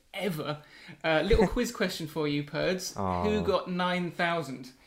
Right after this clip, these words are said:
Speaker 1: I saw this, uh,
Speaker 2: What?
Speaker 1: I saw this tweeted. Yeah, if you, I'll give you a clue. If you think that, like, every thousandth goal comes, like, once every ten years, so it was,
Speaker 2: Ten
Speaker 1: I think
Speaker 2: years,
Speaker 1: the,
Speaker 2: so
Speaker 1: the
Speaker 2: twenty ten.
Speaker 1: Yes, it was around twenty ten, and it's, like,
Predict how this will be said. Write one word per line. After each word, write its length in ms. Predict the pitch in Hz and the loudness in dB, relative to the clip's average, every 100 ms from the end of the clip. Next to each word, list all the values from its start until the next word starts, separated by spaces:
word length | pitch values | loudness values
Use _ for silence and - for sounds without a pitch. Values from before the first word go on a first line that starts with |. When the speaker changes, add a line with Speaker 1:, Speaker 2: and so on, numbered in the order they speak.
| - | -12
Speaker 1:
I 60 | 156 | -8
saw 220 | - 185 | 0 2
this, 160 | 165 170 | 4 8
uh, 20 | |
Speaker 2:
What? 280 | 180 170 151 | 10 10 8
Speaker 1:
I 140 | 143 | 4
saw 240 | - 151 156 | -4 -6 -4
this 260 | 151 - - | -4 -6 -10
tweeted. 360 | 160 147 143 - - - - - - - - | -6 -6 -8 -16 -20 -20 -20 -20 -20 -18 0
Yeah, 200 | 156 - - | 0 2 2
if 180 | 214 - | 2 4
you, 60 | |
I'll 140 | 214 214 | 8 10
give 120 | 220 | 8
you 120 | 233 | 6
a 40 | 226 | 6
clue. 220 | 220 185 | 8 8
If 200 | 147 160 | 6 0
you 120 | 202 | -2
think 280 | 190 220 - | 4 4 4
that, 100 | 175 | -2
like, 360 | 170 165 156 - _ - | 0 0 0 -10 _ -4
every 320 | 202 156 190 | -2 0 0
thousandth 640 | - 180 175 170 165 147 - | 2 4 4 2 -4 -6 2
goal 280 | 165 139 | 2 2
comes, 300 | - 160 143 | 0 -4 -2
like, 120 | 151 135 | -2 -2
once 220 | 147 147 | -2 -4
every 180 | 151 143 | -6 -6
ten 280 | 165 147 | -2 0
years, 280 | 147 135 135 | 2 0 -2
so 100 | - | -4
it 60 | - | -2
was, 80 | 156 | 4
Speaker 2:
Ten 160 | 143 | 4
Speaker 1:
I 40 | 120 | 4
think 140 | 101 | 0
Speaker 2:
years, 100 | 90 | -2
Speaker 1:
the, 60 | 160 156 | -4 0
Speaker 2:
so 140 | 110 | 0
Speaker 1:
the 100 | 160 | 2
Speaker 2:
twenty 200 | 123 113 | 2 0
ten. 320 | 113 110 90 | -2 -4 -2
Speaker 1:
Yes, 420 | 165 147 139 - - - - | 0 0 0 -6 -20 -20 -10
it 60 | 175 | -4
was 80 | 170 | 2
around 280 | 196 190 | 4 4
twenty 200 | 180 180 | 2 -4
ten, 320 | 160 175 139 135 | 0 0 0 -2
and 100 | 156 | -6
it's, 160 | 151 | -4
like, 300 | 156 143 - | -2 -2 -4